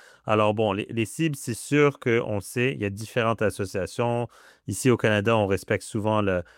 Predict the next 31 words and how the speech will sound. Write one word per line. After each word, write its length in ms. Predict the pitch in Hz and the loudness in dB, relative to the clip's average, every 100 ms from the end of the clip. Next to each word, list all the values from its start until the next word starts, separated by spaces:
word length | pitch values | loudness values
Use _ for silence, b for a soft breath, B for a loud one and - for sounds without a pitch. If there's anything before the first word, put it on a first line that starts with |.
| b b | b b
la 100 | 101 | -8
Société 480 | 87 - - 101 110 | -8 -10 -10 0 0
canadienne 460 | 98 101 95 98 101 | 2 2 2 2 0
de 80 | 90 | 0
cardiologie, 840 | - 92 90 87 87 92 117 120 | 0 -2 0 0 -2 0 0 0
mais 140 | 110 | 0
on 100 | 95 | 0
sait 220 | 90 - 95 | -2 -2 -2
juste 240 | 98 - | -4 -4
au 80 | 95 | -4
sud, 320 | - 110 101 | -4 -4 -2
on 120 | 95 | 0
a 100 | 90 | 0
la, 400 | 90 87 87 90 | 0 2 0 0
le 160 | 90 87 | -2 -4
A 180 | - 95 | -2 -6
C 200 | - 98 | -6 -10
C 200 | - 113 | -2 0
et 80 | |
le 140 | 101 92 | 2 2
American 500 | 90 92 90 - 85 | 0 0 0 -2 -2
Heart. 400 | 92 110 113 - | 2 2 2 -2
En 140 | - 98 | -6 -2
Europe, 420 | 98 98 113 - | 0 2 0 0
on 120 | 92 | -4
a 60 | 92 | -4
la 140 | 90 | -4
Société 360 | - 92 92 101 | -6 -12 -4 0
européenne 380 | 92 90 98 95 | 0 0 -2 -2
de 80 | |
cardiologie. 580 | 92 92 87 90 92 127 | -2 -2 -2 -2 -2 -2